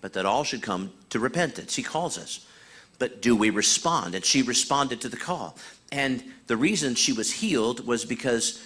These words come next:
she was called. You're called. And she responded. Did you respond? And when she responded, she received a blessing from God, and she was healed. This woman's spirit must have been shining like a ray of sunshine on a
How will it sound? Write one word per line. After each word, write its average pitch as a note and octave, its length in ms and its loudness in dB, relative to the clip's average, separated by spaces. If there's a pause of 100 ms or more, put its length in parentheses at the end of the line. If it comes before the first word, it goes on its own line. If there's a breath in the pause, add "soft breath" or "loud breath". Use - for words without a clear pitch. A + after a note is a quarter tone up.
(180 loud breath)
she - 200 0
was B2+ 180 2
called. G2 560 0 (300)
You're D3+ 220 2
called. C#2+ 480 -6 (260 loud breath)
And - 100 -6
she - 160 2
responded. C#3+ 720 2
Did F#2 180 -2
you G#2+ 80 0
respond? G#2 680 -2
And F#2+ 140 -6
when G2+ 100 0
she C3 160 2
responded, A#2+ 640 -2
she - 160 0
received C3 640 -2 (240 loud breath)
a G#2+ 80 -6
blessing A2 420 0
from G#2 200 -6
God, G#2+ 380 -6
and E2 80 -10
she G2 220 0
was F2+ 360 -4 (180 loud breath)
healed. B2 420 -2 (200 loud breath)
This D3 200 -2
woman's D#3+ 380 0
spirit C#3+ 380 2
must C3+ 240 -4
have B2+ 80 0
been A2 120 -2
shining A#2+ 400 -2
like G2 200 -4
a F#2+ 60 -2
ray A#2 200 2
of G2 180 -6
sunshine A2+ 540 -2
on G#2 140 -4
a E2+ 100 -6